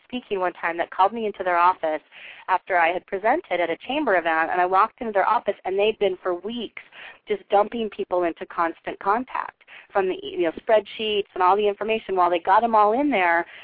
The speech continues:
all the information and all the contacts didn't make sense because they weren't kind of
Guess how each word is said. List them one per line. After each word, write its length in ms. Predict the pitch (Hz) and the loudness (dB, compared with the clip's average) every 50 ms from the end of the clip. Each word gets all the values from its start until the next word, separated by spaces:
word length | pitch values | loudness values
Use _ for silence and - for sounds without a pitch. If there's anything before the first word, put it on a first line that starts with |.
| - - - - | -20 -20 -12 -6
all 160 | 208 214 233 | -2 0 0
the 160 | 233 240 240 233 | 2 0 0 -2
information 560 | 220 208 - 226 214 214 214 220 208 - 214 | -2 -2 -2 -2 0 2 0 0 -2 -4 -4
and 80 | 202 | 0
all 160 | 196 190 196 196 | 2 2 2 2
the 80 | 202 | 0
contacts 500 | 196 - - 208 208 208 - 190 - _ _ | -2 -2 0 -2 -2 -2 -4 -6 -6 _ _
didn't 220 | 208 190 190 - | -6 -6 -4 -4
make 160 | 190 196 185 - - | -4 -4 -4 -4 -4
sense 180 | - 233 233 - | -4 -4 -4 -4
because 260 | - 202 - - 196 180 | -8 -10 -8 -10 -8 -4
they 120 | 190 185 | -4 -4
weren't 320 | 185 185 185 196 196 - - | -2 0 0 0 0 0 -2
kind 160 | - 202 190 | -6 -6 -6
of 80 | 175 | -6